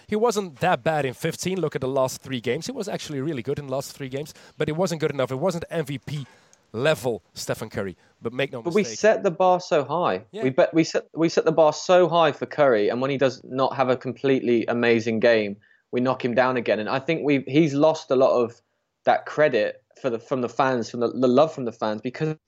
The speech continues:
Speaker 2: he's joined forces with Durant. I think Durant coming to that team has really affected his stock in the league. But he's still the most popular player f-, f-, among youngsters. He's still, they can still relate to Curry more than anyone else. You can't relate to LeBron James. Look at Curry's stature, look at his body,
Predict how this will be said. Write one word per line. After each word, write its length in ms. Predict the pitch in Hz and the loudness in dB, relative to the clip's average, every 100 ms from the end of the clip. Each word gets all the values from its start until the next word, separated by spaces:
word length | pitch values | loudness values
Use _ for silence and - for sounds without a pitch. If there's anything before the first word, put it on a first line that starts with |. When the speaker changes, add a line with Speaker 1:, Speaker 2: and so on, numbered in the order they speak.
| 143 | -6
Speaker 2:
he's 160 | 160 | -6
joined 380 | 127 - 143 135 | -4 2 2 2
forces 400 | - 143 135 131 | 0 0 0 -2
with 120 | 139 131 | 0 2
Durant. 380 | 139 139 120 - | 4 4 2 -2
I 80 | |
think 220 | 120 143 123 | 0 0 2
Durant 280 | 135 147 | 2 2
coming 220 | - 143 127 | 0 -4 0
to 60 | |
that 180 | 131 - | 2 2
team 220 | 139 123 | 0 -2
has 120 | 113 | -2
really 220 | 120 131 127 | 0 2 2
affected 420 | 123 131 - 113 | 2 2 2 0
his 180 | 117 117 | -2 -2
stock 360 | - 123 110 - - - _ - | 2 2 2 -4 -20 -20 _ -4
in 100 | 131 | 0
the 100 | 127 | 4
league. 360 | 123 135 113 - _ | 6 6 4 0 _
But 80 | - | 2
he's 120 | 180 | 2
still 180 | - 269 | 6 4
the 80 | 240 | 6
most 240 | 220 196 | 2 0
popular 340 | - 196 - 151 | 0 0 0 -2
player 280 | - 165 147 | 4 4 4
f-, 120 | - | 0
f-, 240 | - - | -18 -10
among 400 | 147 147 139 131 - | -4 -4 -4 -8 -2
youngsters. 500 | 143 151 147 - 107 | 2 2 -2 -8 -4
He's 180 | 131 135 | -4 -4
still, 460 | - 185 175 - _ _ _ _ | 4 6 6 2 _ _ _ _
they 100 | 151 | 2
can 120 | 160 | 2
still 200 | 180 - | 0 -2
relate 360 | 180 165 165 156 | 0 2 2 0
to 80 | 139 | -6
Curry 260 | - 143 | 0 2
more 240 | 131 139 139 | 2 0 0
than 80 | 127 | 0
anyone 320 | 131 127 120 | 0 0 0
else. 300 | 131 101 - | 0 -2 -4
You 60 | |
can't 240 | 127 180 165 | -2 0 0
relate 300 | - 135 147 - | 2 4 4 0
to 80 | |
LeBron 360 | 127 117 120 113 | -4 0 0 0
James. 340 | 120 113 104 | 0 0 -2
Look 160 | 117 143 | -2 -2
at 100 | - | -2
Curry's 380 | - 151 139 113 | 2 4 4 2
stature, 480 | - 143 - - 113 | 0 0 0 -2 0
look 180 | 117 | 0
at 60 | 123 | 0
his 140 | 117 | -2
body, 420 | 113 135 127 104 | 2 4 4 2